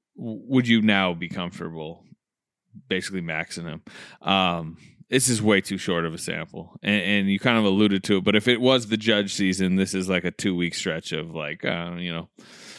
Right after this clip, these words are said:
twelve home runs, you know, wow, what, what a nice stretch. He, he hasn't had the full season, and he has a much more concerning,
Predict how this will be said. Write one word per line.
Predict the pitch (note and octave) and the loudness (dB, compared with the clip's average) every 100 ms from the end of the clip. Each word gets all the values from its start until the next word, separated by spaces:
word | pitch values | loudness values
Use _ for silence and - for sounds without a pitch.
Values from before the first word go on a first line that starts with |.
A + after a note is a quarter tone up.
| - | -4
twelve | D#3+ B2+ A#2+ | 0 2 2
home | A#2+ A2+ B2 | 0 0 2
runs, | A#2+ A2+ G#2 | 2 2 2
you | B2 | 2
know, | A#2+ A#2 | 4 6
wow, | A#2+ G#2+ | 6 6
what, | A2 A2+ | 6 6
what | A#2+ | 4
a | A#2+ | 4
nice | A2+ A2+ - | 4 2 2
stretch. | A#2 G#2 F#2+ | 2 2 2
He, | A2 A2 | 2 2
he | - A2+ B2 | 0 2 4
hasn't | C#3 D3+ | 6 4
had | D3 | 4
the | C#3+ | 2
full | - C3 | 2 -2
season, | A#2+ A#2+ A2+ A2+ | 0 0 2 2
and | G#2 A2 | 2 2
he | A2+ A2+ | 2 2
has | A2+ A2 | 0 0
a | G#2 | 2
much | G2 G2+ A2+ D3+ - | 2 4 4 4 4
more | C3 B2 | 2 4
concerning, | A#2+ G#2+ A#2+ A2+ G#2 F#2+ | 2 2 4 4 4 2